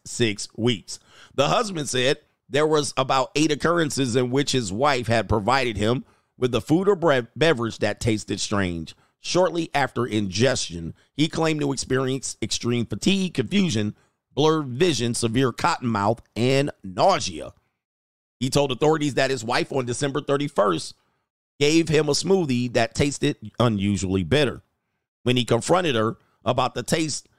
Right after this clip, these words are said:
and accused her of putting something in his smoothie, she allegedly responded by claiming she urinated in it and then admitted putting an industrial strength adhesive into it and later denied putting anything into the beverage,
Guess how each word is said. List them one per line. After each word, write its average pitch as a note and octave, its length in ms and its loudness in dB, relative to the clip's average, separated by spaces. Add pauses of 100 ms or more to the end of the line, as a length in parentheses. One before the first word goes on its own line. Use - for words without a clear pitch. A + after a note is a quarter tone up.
(180)
and C3 120 2
accused F3+ 460 0
her C3+ 220 2
of B2 80 -2
putting D3+ 260 2
something D3 400 0
in C3+ 120 0
his C3 120 2
smoothie, D#3+ 500 2
she C#3+ 200 2
allegedly C#3+ 500 0
responded C3+ 540 0
by D3 140 2
claiming A#2+ 480 -2 (180)
she G3+ 440 -2
urinated D#3+ 600 4
in G#2 160 2
it F2 160 -6 (720)
and A#2+ 1500 -4
then G#3+ 180 4
admitted G3+ 420 2 (200)
putting G3 420 2
an D#3 120 2
industrial E3 640 2
strength D#3 460 0
adhesive C#3+ 760 0
into A2 380 2
it - 280 0
and A2+ 160 -2
later D#3 280 0
denied C#3+ 540 0
putting C3+ 380 0
anything D3+ 520 0
into G2+ 220 -2
the F#2 140 -2
beverage, G#2 520 0